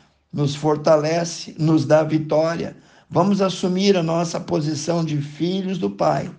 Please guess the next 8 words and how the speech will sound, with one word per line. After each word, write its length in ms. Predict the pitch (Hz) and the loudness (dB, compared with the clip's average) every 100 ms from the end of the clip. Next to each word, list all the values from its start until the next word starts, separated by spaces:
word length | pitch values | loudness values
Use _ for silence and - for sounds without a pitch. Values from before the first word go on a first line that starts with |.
| - - - _ | -20 -20 -20 _
Se 160 | - - | -18 -4
ficarmos 640 | 175 165 180 196 208 196 | -2 2 4 4 2 2
apenas 1160 | 196 196 208 180 151 131 - - - - - - _ _ _ _ | 2 2 2 2 2 -4 -8 -16 -20 -20 -20 -20 _ _ _ _
como 580 | - 165 165 135 147 - - | 0 2 4 0 -2 -10 -2
meros 640 | 139 151 180 208 220 185 | 2 6 6 6 2 0
espectadores 1120 | 180 151 - 175 - 160 131 127 180 196 185 | -2 -2 -2 -4 -2 -2 0 2 2 2 -2
das 200 | 165 170 | -4 -4
situações, 960 | - 175 - 170 147 - 185 175 127 - | -4 -6 -2 -2 -2 -4 -2 -2 -6 -10